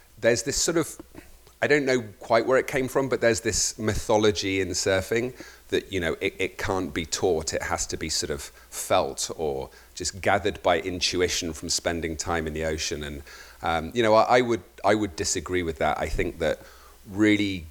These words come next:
good teaching at any level, whether you're entry level or mid level or whether you're a pro level, you know, allows you to become better. And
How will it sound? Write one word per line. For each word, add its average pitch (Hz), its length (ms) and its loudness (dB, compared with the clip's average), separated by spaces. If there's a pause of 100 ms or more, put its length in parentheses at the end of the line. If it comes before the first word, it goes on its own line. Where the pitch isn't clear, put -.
(120)
good 98 400 2
teaching 90 520 -2
at - 140 -2
any 101 260 0
level, 76 300 -4
whether 76 220 -6
you're 78 180 0
entry 92 340 -2
level 87 320 0
or 73 80 -8
mid 87 240 -2
level 85 360 0
or 76 40 -6
whether 78 200 -8
you're 71 100 -6
a - 20 -14
pro 98 240 0
level, 80 380 0 (320)
you 90 100 -4
know, 80 160 -2
allows 90 320 2
you - 80 -12
to - 80 -6
become - 420 -10
better. 92 440 0
And 76 180 -6